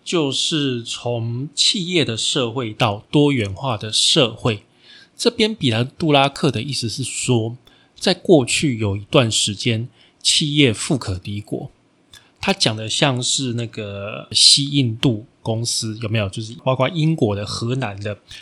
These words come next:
西印度公司，那个公司规模都很大，或者是在，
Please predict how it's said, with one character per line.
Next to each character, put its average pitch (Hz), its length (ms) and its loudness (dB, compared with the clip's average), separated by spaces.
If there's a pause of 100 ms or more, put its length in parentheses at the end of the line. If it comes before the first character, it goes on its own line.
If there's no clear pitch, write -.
西 - 220 -2
印 127 80 0
度 120 100 0
公 107 160 0
司， 110 160 -2
那 120 100 -2
个 110 80 -4
公 113 220 -6
司 110 220 -6
规 110 180 -4
模 98 180 0
都 113 140 0
很 101 460 -4
大， 113 240 -2 (280)
或 240 180 2
者 123 180 -4
是 151 340 0
在， 131 480 0